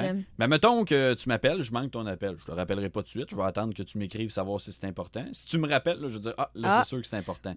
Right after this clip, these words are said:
Speaker 1: Ben, on n'a
Speaker 2: Je
Speaker 1: pas
Speaker 2: vais
Speaker 1: la même
Speaker 2: rappeler.
Speaker 1: vision de la chose, par contre. Parce que moi, si je vois que j'ai un appel manqué, je vais toujours tout de suite rappeler.
Speaker 2: Tu
Speaker 1: À moins
Speaker 2: rappelles ?
Speaker 1: que c'est un, un
Speaker 2: Non.
Speaker 1: numéro inconnu, puis là, j'ai pas de message, ben, t'avais juste à me laisser un
Speaker 2: Non, non,
Speaker 1: message,
Speaker 2: mais
Speaker 1: là.
Speaker 2: laisse-moi un message ou, euh,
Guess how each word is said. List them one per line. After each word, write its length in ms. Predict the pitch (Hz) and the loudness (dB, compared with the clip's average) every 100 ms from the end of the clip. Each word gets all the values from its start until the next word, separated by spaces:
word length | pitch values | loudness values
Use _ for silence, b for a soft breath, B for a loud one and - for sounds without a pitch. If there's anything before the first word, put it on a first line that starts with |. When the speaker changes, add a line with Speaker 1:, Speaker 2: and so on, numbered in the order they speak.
| - | -4
Speaker 1:
Ben, 160 | 190 175 | 0 2
on 20 | |
n'a 80 | 170 | 2
Speaker 2:
Je 60 | 208 | 2
Speaker 1:
pas 60 | |
Speaker 2:
vais 60 | 202 | 4
Speaker 1:
la 60 | |
même 120 | 196 196 | 4 0
Speaker 2:
rappeler. 60 | 175 | 0
Speaker 1:
vision 240 | 196 202 | 2 4
de 40 | |
la 120 | 196 180 | 2 2
chose, 260 | 208 202 | 2 0
par 160 | 190 180 | -2 -4
contre. 200 | 180 170 | -4 -4
Parce 120 | 180 | -2
que 80 | 196 | 0
moi, 140 | 214 | 2
si 120 | - | 0
je 60 | 208 | 0
vois 100 | 214 | 0
que 40 | 208 | 2
j'ai 80 | |
un 100 | 202 190 | 2 2
appel 200 | 196 202 | 2 2
manqué, 320 | 185 175 226 | 0 0 0
je 100 | 196 | 0
vais 60 | |
toujours 300 | 175 175 190 | -2 -2 -4
tout 180 | 175 156 | -4 -6
de 40 | 190 | -4
suite 160 | 202 | -4
rappeler. 320 | 190 175 180 175 | -2 -2 -2 0
Speaker 2:
Tu 60 | |
Speaker 1:
À 100 | 190 | 4
moins 60 | 202 | 4
Speaker 2:
rappelles ? 140 | 254 | 4
Speaker 1:
que 40 | - | 4
c'est 80 | 233 | 2
un, 140 | 202 | 4
un 80 | 208 | 2
Speaker 2:
Non. 60 | 202 | 2
Speaker 1:
numéro 380 | 202 202 247 | 2 4 4
inconnu, 600 | 269 220 202 202 240 302 277 | 4 2 0 2 4 4 4
puis 140 | 202 | 2
là, 180 | 202 202 | 4 4
j'ai 200 | 175 190 | 2 0
pas 160 | 202 | 2
de 40 | 196 | 2
message, 480 | 185 - 175 214 175 | 0 2 4 2 2
ben, 160 | 170 | -2
t'avais 240 | 160 160 165 | -2 -2 -4
juste 200 | 160 170 | -4 -4
à 20 | |
me 60 | 165 | -4
laisser 140 | 151 | -2
un 40 | - | 0
Speaker 2:
Non, 40 | |
non, 60 | 107 | 0
Speaker 1:
message, 320 | - 151 208 | -2 -4 -2
Speaker 2:
mais 60 | 240 | -2
Speaker 1:
là. 60 | |
Speaker 2:
laisse-moi 280 | 240 - 113 | -2 -2 0
un 40 | |
message 560 | 104 90 101 110 101 85 | 0 -2 -2 -2 -2 -6
ou, 240 | 87 82 82 | -8 -6 -6
euh, 280 | 80 71 | -6 -10